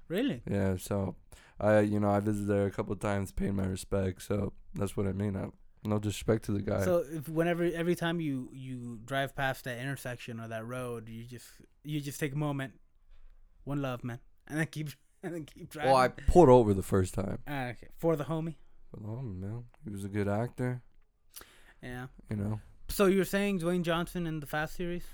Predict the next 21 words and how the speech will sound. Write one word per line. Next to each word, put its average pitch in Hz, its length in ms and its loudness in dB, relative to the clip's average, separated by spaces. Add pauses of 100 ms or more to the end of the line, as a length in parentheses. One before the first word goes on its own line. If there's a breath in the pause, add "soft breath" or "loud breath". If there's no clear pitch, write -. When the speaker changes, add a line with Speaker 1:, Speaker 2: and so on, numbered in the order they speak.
(200)
Speaker 2:
Uh, 101 340 8 (180)
yeah, 110 260 6
Dwayne 107 320 2
"The 107 80 4
Rock" 104 240 4
Johnson. 101 640 2
He 98 60 0
appeared 101 360 2
in 95 140 2
the 92 260 4
fifth - 340 4
one, 107 420 6 (380 soft breath)
and 185 200 0
after 101 240 0
that, 113 220 4
he 110 40 4
appeared 101 300 0
in 98 140 0
all 113 260 4
of 98 100 0
them. 95 140 -4